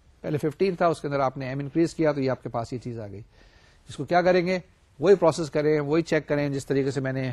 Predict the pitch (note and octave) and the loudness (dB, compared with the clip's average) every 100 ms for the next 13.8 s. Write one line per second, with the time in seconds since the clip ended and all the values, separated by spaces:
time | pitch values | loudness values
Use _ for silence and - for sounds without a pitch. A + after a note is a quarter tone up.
0 | - B2 A#2+ A#2 D3 E3 D#3 D3+ - - | -8 -8 -8 -4 4 4 4 2 -6 -20
1 | _ _ - D#3 C#3+ F3+ G3 F3+ D#3+ E3 | _ _ -12 -8 0 2 2 2 -2 -4
2 | D3+ C#3+ C#3+ C3+ B2+ C#3 C3 C3+ - D3+ | -2 0 0 2 -2 -2 -2 -2 0 -2
3 | C#3+ C#3+ C#3+ - C#3+ C#3+ C#3 C3 C3+ B2 | 0 0 -2 -4 -4 -2 -2 0 0 0
4 | A#2+ B2 B2+ - E3+ E3 F3+ D3+ C3+ D3 | -4 -4 -8 -6 -6 -2 0 2 2 0
5 | C#3 C3+ B2+ B2 - B2 A#2+ - _ _ | -2 -4 -10 -10 -8 -8 -10 -18 _ _
6 | - - D#3+ D3 C#3 C#3 B2+ D#3+ C#3+ D3 | -18 -6 -4 -2 -2 -4 0 0 0 -2
7 | C#3 - _ _ - D#3 D#3+ D3 C#3+ C3+ | -2 -6 _ _ -4 0 2 2 0 -2
8 | D3 D3 C3+ D3 D3+ D3 C3 B2+ C3+ B2+ | -4 -2 -2 0 2 2 0 -4 -4 -4
9 | A#2 B2+ B2+ C3+ - _ _ _ _ - | -2 -2 -2 -6 -8 _ _ _ _ -4
10 | D3+ F3 D#3+ D#3 - D#3+ D3 C3+ D3 C#3+ | -2 0 -2 -6 -2 2 4 4 0 2
11 | C#3+ C3+ C#3+ B2+ B2 B2 - D#3 D#3+ C3 | 0 0 -2 -2 -4 -4 -2 -2 2 0
12 | B2+ C3 B2+ A#2 A#2+ - D#3 C#3+ C3+ - | 0 -2 -2 -6 -8 -4 -2 -2 -4 -6
13 | B2 A#2 B2 - - - A#2 G#2 | -8 -6 -8 -8 -16 -14 -12 -10